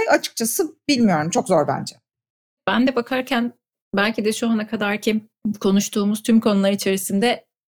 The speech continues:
Speaker 2: en arada kalınılan konu olduğunu fark ettim.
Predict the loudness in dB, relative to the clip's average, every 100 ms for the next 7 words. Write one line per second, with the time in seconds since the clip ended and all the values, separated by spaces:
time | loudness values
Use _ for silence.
0 | _ 4 6 6 2 _ 4 4 4 0
1 | 2 4 6 6 4 2 0 2 0 0
2 | -2 -2 -2 -2 -6 -6 -12